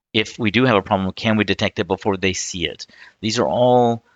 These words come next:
very clearly aligned to that value or cultural value of customers first. And so you have to embed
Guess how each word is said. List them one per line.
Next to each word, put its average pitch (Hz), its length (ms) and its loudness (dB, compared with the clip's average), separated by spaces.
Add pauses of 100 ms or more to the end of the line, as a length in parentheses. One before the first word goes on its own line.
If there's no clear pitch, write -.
(280)
very 117 440 2
clearly 131 540 -2
aligned 98 600 2
to 101 140 -2
that 90 260 0
value 95 680 -4
or 90 160 -8
cultural 110 360 -4
value 78 360 -6
of 90 200 -6
customers - 380 -6
first. - 400 -14 (380)
And 95 140 -2
so 101 340 2 (640)
you 107 180 -2
have 110 260 -6
to 139 100 0
embed 104 640 2